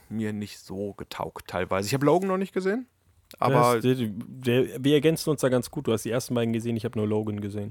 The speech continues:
Speaker 1: Ja, gerade dieser, dieser asiatische Wolverine hieß einfach nur The,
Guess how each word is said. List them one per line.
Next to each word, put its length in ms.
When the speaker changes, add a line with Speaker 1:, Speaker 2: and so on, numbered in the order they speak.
Speaker 1:
Ja, 260
gerade 320
dieser, 340
dieser 160
asiatische 560
Wolverine 600
hieß 200
einfach 180
nur 200
The, 260